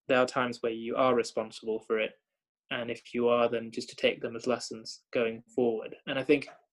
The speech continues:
those are some things that I found to be quite useful to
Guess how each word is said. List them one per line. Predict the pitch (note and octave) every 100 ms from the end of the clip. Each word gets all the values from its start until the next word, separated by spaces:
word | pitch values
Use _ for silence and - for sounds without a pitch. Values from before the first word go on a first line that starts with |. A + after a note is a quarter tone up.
| _ _ _ _ _ _ _ -
those | C#3+ C#3
are | C3
some | B2
things | - B2+ B2
that | A#2
I | A2
found | - A#2 A2+ A2+
to | B2
be | A2+
quite | - B2
useful | B2 B2 A#2+ - - A#2+ A2+
to | - A#2+ A#2